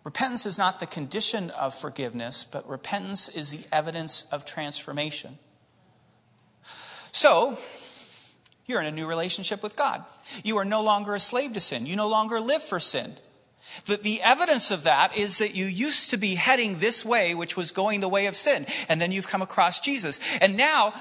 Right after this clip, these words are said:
"I don't want to go this way. This way is death. This way is terrible. It's evil. It's wrong. It's dark." And so you turn around and you start following Jesus. And that is repentance.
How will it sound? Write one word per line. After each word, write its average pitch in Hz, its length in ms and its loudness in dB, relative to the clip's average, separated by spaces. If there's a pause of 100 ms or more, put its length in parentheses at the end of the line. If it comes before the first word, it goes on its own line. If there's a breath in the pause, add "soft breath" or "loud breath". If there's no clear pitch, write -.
(120)
"I 262 80 4
don't 392 140 4
want 320 140 4
to 208 40 0
go 196 140 0
this 180 220 -2
way. 262 120 0
This 262 180 -2
way 208 140 0
is 151 180 -2
death. 294 320 4
This 247 200 -2
way 196 200 0
is 202 360 0
terrible. 277 560 2
It's 185 200 0
evil. 269 380 2
It's 185 180 0
wrong. 254 440 2
It's 196 200 0
dark." 247 320 4 (280 loud breath)
And 226 160 6
so 226 180 4
you 214 200 -2
turn 277 280 0
around 214 440 4
and 185 200 -2
you 214 140 -2
start 196 420 2
following 180 540 2
Jesus. 147 480 0
And 151 260 -4
that 214 360 4
is 190 260 -2
repentance. - 720 -4